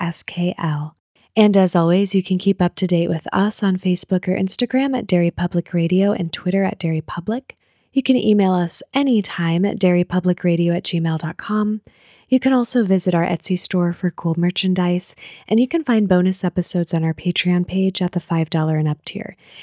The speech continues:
And if monetary support isn't your thing, that's cool too. We'd also be so grateful for a five-star rating on Apple Podcasts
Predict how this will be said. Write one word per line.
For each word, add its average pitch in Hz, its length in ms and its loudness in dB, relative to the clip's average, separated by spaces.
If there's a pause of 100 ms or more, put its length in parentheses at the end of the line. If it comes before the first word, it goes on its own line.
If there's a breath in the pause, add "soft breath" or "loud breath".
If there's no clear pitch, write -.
(140 loud breath)
And 220 140 2
if 226 160 2
monetary 220 500 2
support 208 540 0
isn't 202 240 -2
your 185 140 0
thing, 269 480 -4
that's 214 220 -2
cool 180 280 -4
too. 202 400 0 (340 loud breath)
We'd 240 160 4
also 214 320 0
be 190 140 0
so 202 380 2
grateful 190 500 -2
for 190 180 0
a 185 60 2
five-star 175 640 0
rating 165 260 0
on 165 120 -2
Apple 165 340 -6
Podcasts - 720 -6